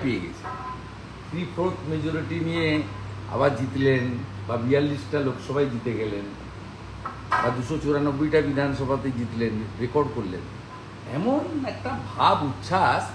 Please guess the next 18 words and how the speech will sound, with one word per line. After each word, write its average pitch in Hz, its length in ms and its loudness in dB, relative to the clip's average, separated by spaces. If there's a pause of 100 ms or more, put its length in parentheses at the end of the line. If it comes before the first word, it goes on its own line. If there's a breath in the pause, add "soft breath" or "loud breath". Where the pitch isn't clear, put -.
(500)
এতে 285 480 6
আমার 262 360 2 (140)
খুব 247 80 -2 (580)
খারাপ 214 280 6
লেগেছে 143 540 0 (240)
যে 226 320 2 (220)
মানুষের 240 460 4
একটা - 200 -6 (120)
হুঁশ 165 340 -2
নেই। 208 160 0 (1800)
এই 233 320 -2 (240)
বাচ্চা, - 420 -2 (120)
মানে, 147 300 0 (120)
বোনের 156 340 2
মতো, 220 560 8 (540)
মানে, 120 180 -2
একটা - 2250 -2 (600)
প্রতিভাবান 180 600 2